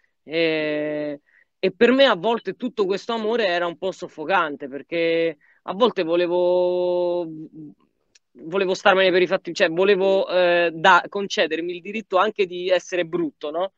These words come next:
Di essere sfatto e, e, e di non, magari non avevo voglia di parlare, volevo, volevo starmene davanti alla T V o volevo, eh, mettere la musica a palla. E quindi sono t-, invece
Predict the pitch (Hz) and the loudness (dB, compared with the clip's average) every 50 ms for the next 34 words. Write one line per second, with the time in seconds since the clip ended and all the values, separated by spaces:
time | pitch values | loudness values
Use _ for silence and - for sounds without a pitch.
0 | _ _ _ _ - 190 190 185 180 - - 202 190 180 - - - - 190 180 | _ _ _ _ 0 4 4 4 4 2 0 2 2 0 0 0 2 4 4 4
1 | 175 170 - _ - 180 180 175 175 175 175 175 175 170 170 170 170 - - 190 | 4 2 -2 _ -8 -6 -4 -4 -4 -4 -4 -4 -4 -6 -6 -6 -6 -6 -6 -6
2 | 196 196 - - 208 190 175 170 - - - 107 - _ _ _ _ _ - - | -6 -6 -6 -6 -6 -6 -6 -10 -20 -20 -20 -20 -20 _ _ _ _ _ -18 -14
3 | 165 208 196 220 240 254 247 240 233 214 220 214 214 208 190 180 - _ _ _ | -12 -10 -6 -4 -2 -2 -2 -4 -6 -8 -10 -10 -10 -10 -10 -12 -14 _ _ _
4 | _ _ _ - - - 113 175 214 220 233 247 254 294 262 208 180 175 185 190 | _ _ _ -20 -18 -10 -6 -4 0 2 4 6 6 6 6 6 6 6 4 4
5 | 202 196 190 185 196 190 185 180 175 175 165 175 165 190 220 208 170 143 143 135 | 2 2 4 4 4 4 4 4 2 2 2 2 4 4 4 4 4 2 -2 -8
6 | 127 131 139 147 143 139 139 139 143 151 151 147 147 151 147 147 147 147 147 147 | -10 -12 -12 -12 -12 -14 -14 -14 -14 -14 -14 -12 -10 -10 -8 -6 -6 -6 -4 -4
7 | 147 147 147 151 151 151 147 - - 180 170 170 170 170 165 165 165 175 170 170 | -4 -4 -4 -6 -6 -8 -8 -4 -2 -2 0 0 -2 -2 0 2 2 2 0 -2
8 | 165 - 180 175 170 170 170 170 170 170 170 170 170 170 170 170 170 170 170 180 | -2 -2 0 0 0 0 0 -2 -2 -2 -2 -2 0 2 2 2 2 0 0 -4
9 | 160 156 175 208 214 196 175 160 156 156 151 147 156 160 165 165 160 160 165 160 | -4 -4 -2 0 2 2 2 2 0 -2 -4 -4 -4 -4 -2 -2 -2 -4 -4 -4
10 | 160 156 156 156 156 151 151 - _ _ _ _ _ _ - - 143 143 151 175 | -4 -4 -6 -8 -10 -12 -12 -16 _ _ _ _ _ _ -16 -12 -10 -4 0 0
11 | 180 165 - - 180 180 175 175 170 180 185 180 160 180 160 175 170 _ - 185 | 0 0 2 2 2 4 4 4 4 2 2 0 2 2 2 2 2 _ 4 4
12 | 185 175 170 - - 233 220 190 180 156 143 _ _ - - - 196 196 190 - | 4 2 0 -2 -4 -4 -4 -4 -4 -4 -6 _ _ -16 -12 -8 -8 -8 -8 -10
13 | _ - - 208 214 214 240 165 190 170 160 | _ -8 -6 0 2 4 4 4 2 -2 -2